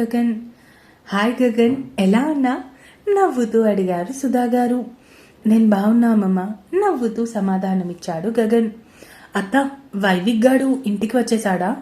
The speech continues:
వాడు వస్తే నువ్వు వచ్చావని తెలిసినా ఎంతసేపటి వరకు లోపలే ఉంటాడా చెప్పు?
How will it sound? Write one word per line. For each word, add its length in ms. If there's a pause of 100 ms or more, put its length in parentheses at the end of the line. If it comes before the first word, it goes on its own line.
(440)
వాడు 140
వస్తే 640
నువ్వు 280
వచ్చావని 440
తెలిసినా 480
ఎంతసేపటి 720
వరకు 500 (380)
లోపలే 500
ఉంటాడా 360
చెప్పు? 600